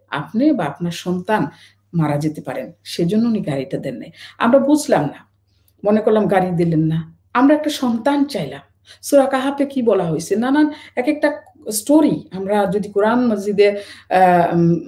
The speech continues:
মানে বাংলাটা, ট্রান্সলেশনটা, তাফসিরটা বলি, পড়ি, তাহলে দেখা যাবে অনেক সুন্দর সুন্দর ঘটনা যেগুলো আছে এইসব প্রশ্নের উত্তর সেখানে। যেমন কোন একটা, কেউ যদি সন্তান নাই, আমরা মনে করি, "আমার কেন সন্তান নাই,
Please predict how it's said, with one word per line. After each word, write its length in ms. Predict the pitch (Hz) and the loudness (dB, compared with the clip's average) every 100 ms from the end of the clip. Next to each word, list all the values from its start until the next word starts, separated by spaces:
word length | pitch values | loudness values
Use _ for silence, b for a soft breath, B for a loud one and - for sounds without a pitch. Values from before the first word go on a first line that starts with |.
| - 165 | -8 -2
মানে 180 | 165 170 | 0 0
বাংলাটা, 720 | 156 185 190 190 214 214 202 | 0 0 2 0 0 2 0
ট্রান্সলেশনটা, 760 | - 175 185 202 180 196 180 170 | 2 0 0 -4 -2 -2 -2 -2
তাফসিরটা 680 | - - - - - 196 175 | -2 -6 -8 -10 -6 -4 -2
বলি, 380 | 175 190 156 156 | -2 0 0 0
পড়ি, 280 | 208 214 147 B B B | 2 2 2 B B B
তাহলে 220 | - 269 277 | -2 2 4
দেখা 280 | 233 240 | 2 0
যাবে 200 | 262 254 | 0 0
অনেক 520 | 262 285 320 349 311 - | 0 0 2 2 0 -2
সুন্দর 300 | - 226 254 | -6 -2 -2
সুন্দর 280 | - 226 | -2 -4
ঘটনা 640 | 175 - 185 185 240 160 165 b b b | -4 -6 -6 -2 -2 -2 -8 b b b
যেগুলো 360 | 170 185 185 175 | -4 -2 -2 -4
আছে 480 | 165 - - 156 156 | -4 -10 -6 -6 -4
এইসব 460 | 202 208 226 208 | -4 -4 -6 -8
প্রশ্নের 420 | - 170 - 175 175 | -8 -8 -6 -8 -8
উত্তর 400 | - - 175 - B B | -10 -6 -4 -6 B B
সেখানে। 500 | - - 156 123 - _ b - | -10 -8 -8 -10 -18 _ b 0
যেমন 280 | 240 294 302 | 4 6 4
কোন 400 | - _ - 339 | 0 _ 4 4
একটা, 220 | 339 311 - | 4 -6 -8
কেউ 220 | - 311 | -2 0
যদি 180 | 285 294 | 0 -2
সন্তান 520 | 294 - 226 226 262 247 | -2 -4 -4 -2 -2 -2
নাই, 520 | 185 196 214 208 147 - _ _ _ _ _ | -2 -4 -4 -4 -8 -12 _ _ _ _ _
আমরা 220 | - 233 233 | -4 0 2
মনে 240 | 214 226 | 2 0
করি, 240 | 220 208 | 0 0
"আমার 220 | 190 196 208 | 0 -4 -8
কেন 220 | 190 185 | -8 -8
সন্তান 440 | - 175 165 165 | -8 -8 -8 -6
নাই, 280 | 156 147 165 | -6 -8 -14